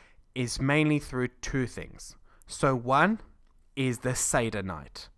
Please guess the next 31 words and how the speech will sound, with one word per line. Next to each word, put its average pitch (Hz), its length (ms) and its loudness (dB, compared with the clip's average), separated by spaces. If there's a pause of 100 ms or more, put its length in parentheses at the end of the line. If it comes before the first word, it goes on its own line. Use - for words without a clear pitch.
(360)
Seder 165 680 4 (220)
means 123 520 0 (100)
order 117 320 2
in 101 200 -4
Hebrew, 110 440 -2 (380)
and 123 180 -4
basically 196 560 2
it's 113 140 -8
the 113 100 -6
first - 560 2 (300)
o-, 117 160 -8
or 117 140 -2
first 135 360 0
and 123 200 -2
second, 160 580 -4
if - 140 -10
you 113 80 -4
live 107 160 -4
outside 98 320 -4
of 82 80 -10
Israel, 147 380 0 (320)
it's 143 200 -2
the - 100 -4
first 196 400 0
night 151 360 4
where 123 240 -2
we 123 120 -2
have 117 180 -2
a 107 80 -2
big 147 300 -2
meal 120 460 0